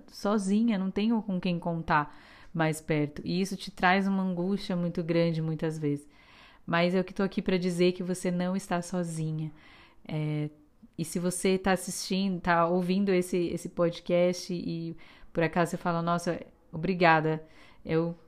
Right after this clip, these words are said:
te, te convido a fazer um print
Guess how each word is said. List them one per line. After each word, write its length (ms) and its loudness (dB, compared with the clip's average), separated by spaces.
te, 580 -2
te 160 -10
convido 560 0
a 440 2
fazer 220 0
um 100 -2
print 520 -2